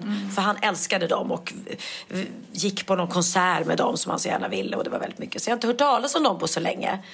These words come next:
Speaker 2: Så jag bara: "Men ja, hur stora kan de vara nu? Ja, nej, men det kanske stämmer i ålder och sådär." Eh, och, och så tänkte jag på det bara: "Ja, det, det kan vara någon av dem. Det kan det vara. Men hur ska jag veta vem?" Liksom. Men jag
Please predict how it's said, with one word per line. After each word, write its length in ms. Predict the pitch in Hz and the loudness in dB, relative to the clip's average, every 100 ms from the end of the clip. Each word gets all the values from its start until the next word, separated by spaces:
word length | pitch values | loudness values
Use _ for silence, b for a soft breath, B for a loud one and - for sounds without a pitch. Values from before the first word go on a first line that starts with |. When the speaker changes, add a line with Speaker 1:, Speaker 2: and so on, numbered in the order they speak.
| B B B B | B B B B
Speaker 2:
Så 120 | - | -4
jag 60 | 196 | -2
bara: 120 | 175 | 0
"Men 200 | 170 220 - - - 254 | 0 -4 -6 -8 -6 -2
ja, 180 | 254 180 | 0 2
hur 80 | 233 | 0
stora 280 | - 277 233 | 2 0 0
kan 240 | 294 262 | 0 2
de 260 | 202 285 254 | 2 2 2
vara 140 | 180 | 2
nu? 200 | 185 170 | 2 2
Ja, 280 | 254 208 190 | 2 2 2
nej, 100 | 247 | 2
men 120 | 247 | 0
det 60 | 196 | 0
kanske 220 | 233 - | -2 -2
stämmer 500 | - 202 175 170 165 | 0 0 0 2 2
i 100 | 170 | 2
ålder 400 | - - - - | 0 0 -2 0
och 80 | 160 | 0
sådär." 360 | - - - - - B B B B B B B B | -2 -4 -6 -10 -18 B B B B B B B B
Eh, 300 | 220 226 220 | 0 4 4
och, 200 | - 254 - | 4 2 4
och 60 | 269 | 2
så 100 | 240 | 2
tänkte 300 | 330 330 247 | 4 4 4
jag 60 | 233 | 4
på 80 | |
det 60 | 190 | 4
bara: 180 | 190 165 | 4 4
"Ja, 300 | 220 175 214 | 4 2 2
det, 160 | 262 247 - - | 2 0 -6 -6
det 100 | - | -2
kan 280 | - 277 302 | 2 2 6
vara 180 | - 180 | 4 6
någon 240 | 170 165 | 4 2
av 100 | 165 | 4
dem. 240 | 226 185 | 2 2
Det 80 | 170 | 0
kan 180 | 202 247 | 0 2
det 80 | 208 | 0
vara. 180 | - 190 | 0 0
Men 120 | 214 | 4
hur 120 | 330 | 4
ska 160 | 339 330 | 4 2
jag 100 | 294 | 2
veta 260 | 254 185 | 4 2
vem?" 640 | 170 151 175 330 247 170 190 - - | 0 2 2 4 2 2 0 -2 -16
Liksom. 560 | 247 214 170 - - - B B B B B B B B | -10 -4 -2 -2 -4 -6 B B B B B B B B
Men 180 | 302 381 | 4 6
jag 180 | 277 | 4